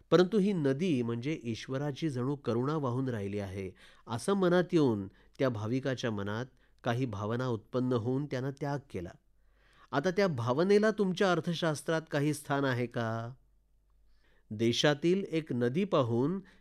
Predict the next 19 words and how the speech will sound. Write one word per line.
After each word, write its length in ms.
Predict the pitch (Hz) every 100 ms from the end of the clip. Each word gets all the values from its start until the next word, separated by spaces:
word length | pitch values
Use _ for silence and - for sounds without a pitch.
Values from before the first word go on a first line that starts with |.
| - _
त्याचं 380 | 123 113 131 139
अंतःकरण 600 | 113 113 135 - 131 131
द्रवलं, 480 | 104 104 110 104 90 - _ _
ही 160 | 180
भावना 400 | 185 131 135 151
तुम्हाला 360 | 151 135 135 139
समजेल 420 | 135 127 127 123
का? 280 | 104 101 95 - - _ _ _ _ -
तर 100 | 165
मग 300 | 143 175 214
मी 160 | 214
तुमच्या 420 | 208 175 147 170 170
देशभक्तीची 840 | 135 120 143 127 117 127 120 139
पारख 280 | 147 104 104 -
करीन." 260 | 98 90 85 - - - _ _ _ _ _ _ _ _
देशभक्ती 560 | 113 117 143 139 139 151
म्हणजे 280 | 143 131 139
का 120 | 139
भाकर? 400 | 107 113 196